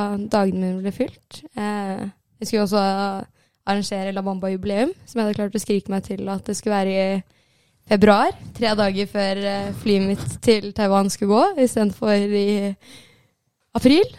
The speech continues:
selv om jeg sikkert hadde kommet meg hjem fra utveksling for å være med på det. Men, eh, så jeg skulle arrangere det med tre andre. Det var mye som skjedde da.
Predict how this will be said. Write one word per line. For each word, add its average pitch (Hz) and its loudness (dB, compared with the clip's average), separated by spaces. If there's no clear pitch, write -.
selv 233 -2
om 226 -2
jeg 233 -4
sikkert 214 -2
hadde 226 -4
kommet 190 0
meg 208 2
hjem 202 0
fra 208 2
utveksling 214 0
for 214 -4
å 214 2
være 196 2
med 185 -8
på 220 -4
det. 294 -4
Men, 226 2
eh, 220 0
så - 2
jeg 220 8
skulle 220 2
arrangere 214 0
det 196 -2
med 208 -2
tre 220 -4
andre. 208 -2
Det 240 2
var 240 8
mye 233 0
som 226 -4
skjedde 208 -8
da. 240 -2